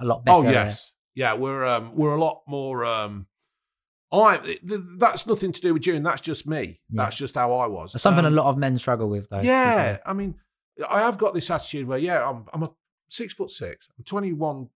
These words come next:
Speaker 2: odd stone, you know,
Speaker 1: Mm.
Speaker 2: for want of a better phrase, I manned up.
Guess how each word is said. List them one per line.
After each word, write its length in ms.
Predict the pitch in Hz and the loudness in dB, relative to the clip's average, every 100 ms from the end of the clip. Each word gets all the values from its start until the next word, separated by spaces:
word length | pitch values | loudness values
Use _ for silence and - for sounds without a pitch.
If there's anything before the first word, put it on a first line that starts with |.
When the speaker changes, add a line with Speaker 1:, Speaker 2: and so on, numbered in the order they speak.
| - | -14
Speaker 2:
odd 160 | 139 120 | -12 -10
stone, 540 | - 123 104 85 87 _ _ _ _ _ _ _ | -8 -6 -8 -10 -20 _ _ _ _ _ _ _
you 140 | - 131 | -8 -4
know, 80 | |
Speaker 1:
Mm. 340 | 113 110 107 98 _ _ _ _ _ _ _ _ _ _ - | -2 -2 -4 -8 _ _ _ _ _ _ _ _ _ _ -14
Speaker 2:
for 160 | - 135 | -4 0
want 280 | 156 147 139 | 0 -2 -4
of 80 | 123 | -6
a 60 | |
better 220 | 117 127 | -4 -4
phrase, 540 | - 127 113 87 98 - - | -4 -4 -4 -4 -8 -12 -10
I 60 | 123 | -4
manned 320 | 151 156 135 | 0 -2 -2
up. 300 | 180 85 - | -2 -4 -6